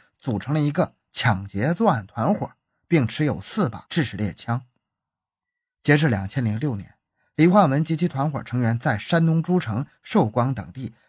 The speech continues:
抢劫四十余起，在抢劫过程中还用制式猎枪杀害两人、重伤一人，涉案金额高达一百余万元。经过当地警方的全力追捕，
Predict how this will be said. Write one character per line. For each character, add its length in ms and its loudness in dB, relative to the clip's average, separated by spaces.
抢 320 0
劫 280 0
四 280 4
十 160 -6
余 160 -4
起， 220 -10
在 140 8
抢 220 0
劫 160 0
过 140 2
程 160 -2
中 180 2
还 140 4
用 140 4
制 140 0
式 140 -2
猎 140 0
枪 320 -2
杀 340 6
害 260 4
两 300 -4
人、 340 -2
重 240 4
伤 360 -2
一 120 4
人， 220 -2
涉 220 4
案 220 4
金 240 0
额 240 0
高 240 6
达 320 -6
一 160 4
百 320 -12
余 80 -2
万 240 2
元。 100 -18
经 80 6
过 100 8
当 220 6
地 140 4
警 180 0
方 160 0
的 100 0
全 220 -4
力 100 0
追 200 0
捕， 220 -10